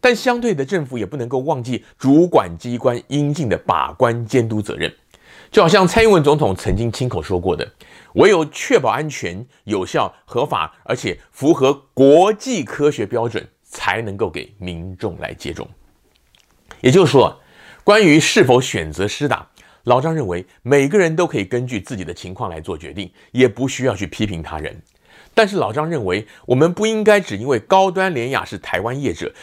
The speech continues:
就一定要把他们的疫苗冠上国产疫苗的称号，然后跟民族情感与爱国心画上等号，说不支持高端联雅疫苗，或者质疑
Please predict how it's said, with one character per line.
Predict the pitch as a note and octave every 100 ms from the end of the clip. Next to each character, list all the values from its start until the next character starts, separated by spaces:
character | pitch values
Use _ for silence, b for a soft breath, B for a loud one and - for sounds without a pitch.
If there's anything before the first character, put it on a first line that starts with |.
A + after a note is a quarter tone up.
| B
就 | - G3 -
一 | G3+ G#3+ _
定 | C#4 A3+ A2+
要 | F2+
把 | E2 -
他 | - G#2
们 | G#2+
的 |
疫 | - G2+
苗 | E2 E2+
冠 | - F#2+
上 | F#2 D2 _
国 | - C3 F3+
产 | G#3 - E2 -
疫 | C3
苗 | G2 D#2
的 | F2
称 | - F2+
号， | F#2+ - B B B
然 | A2+
后 | D3 b b -
跟 | D#3+ D#3 b -
民 | B2+ E3 G3
族 | D#3 D#3+
情 | D#3+ A#2+ C#3+
感 | F#2
与 | D#2 -
爱 | B2
国 | E2+ F2+
心 | - G#2+
画 | A2 A2
上 | G#2 D#2+
等 | -
号， | - - - b b -
说 | C3+ C3 B B -
不 | E3
支 | C#3+ D#3
持 | D3 A#2+ A#2+
高 | C#3+ C3+ C3+
端 | C3+ B2
联 | A2+
雅 | A2
疫 | G2 B2
苗， | F#2+ G2 A#2 b
或 | - B2+
者 | G#2
质 | F2+ G#2
疑 | A#2 B2+